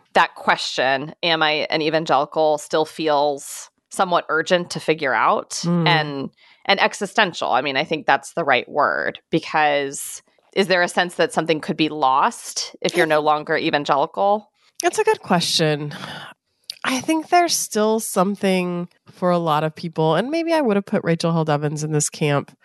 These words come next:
Speaker 2: of, like, how do we save this? How do we remake or continue to be part of this tradition that we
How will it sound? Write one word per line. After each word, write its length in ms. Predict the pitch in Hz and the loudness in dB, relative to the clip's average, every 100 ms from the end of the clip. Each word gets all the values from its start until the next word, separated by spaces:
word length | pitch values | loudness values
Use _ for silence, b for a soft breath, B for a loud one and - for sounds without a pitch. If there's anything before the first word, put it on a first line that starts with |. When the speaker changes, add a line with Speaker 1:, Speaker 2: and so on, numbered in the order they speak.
| b _ | b _
Speaker 2:
of, 360 | 208 202 185 185 | 0 0 0 0
like, 200 | 190 180 | 2 2
how 360 | - 202 190 | -2 -2 0
do 180 | 196 208 | 0 0
we 320 | 180 175 170 | 0 0 0
save 560 | 165 - 127 127 131 - | -2 -2 0 0 -2 -4
this? 560 | 123 87 - - - - _ | -4 -4 -6 -10 -12 -14 _
How 240 | - 208 226 | -4 -2 0
do 140 | 233 | 0
we 480 | 196 185 175 170 160 | 0 -2 0 -2 -4
remake 680 | - 170 175 160 143 135 - | -2 0 0 0 0 -2 -4
or 500 | - 143 143 139 143 B B B | -6 -2 0 0 -2 B B B
continue 520 | 202 196 233 247 247 | -6 -2 -2 0 0
to 100 | 190 | 0
be 180 | 175 156 | 0 -2
part 460 | - - 151 143 - | -6 -2 0 0 -2
of 240 | 147 151 | -2 0
this 200 | 147 - | -2 -2
tradition 640 | - 143 143 - 147 143 139 | -2 -2 0 0 0 -2 -2
that 360 | 135 131 - | 0 0 -2
we 360 | 147 143 139 | -4 0 0